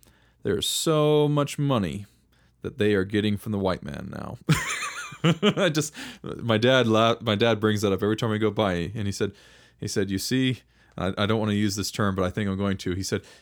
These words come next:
he said, "You see, they wanted reparations. They're getting it." <laughs> The white,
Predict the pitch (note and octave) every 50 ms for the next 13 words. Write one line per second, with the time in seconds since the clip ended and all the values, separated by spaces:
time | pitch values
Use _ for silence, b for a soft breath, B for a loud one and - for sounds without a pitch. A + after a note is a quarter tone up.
0 | B - A#2+ G#2+ A#2+ G2+ G2 G2 G2 - - C#3 C#3 C#3 C#3 B2+ - _ _ _
1 | _ _ _ _ _ _ _ _ _ _ _ _ _ _ _ _ _ _ _ -
2 | G#2+ A#2 C3 C#3 C#3+ C#3 C3+ A#2+ B2 C3 B2+ - C3 A#2+ B2 C3 C#3+ C3+ - -
3 | D#3 D#3 D3+ - - - _ _ _ _ - A2+ B2 A2 A#2 A#2 A2+ G#2 G2 F#2
4 | - - _ - C#3+ G#2+ G#2 D#3+ - - G#3 E3+ A#2 - - D3 D#3+ - - B
5 | B B B B - A#2 G2+ G2 G#2+ B2+ C#3+ D3 - -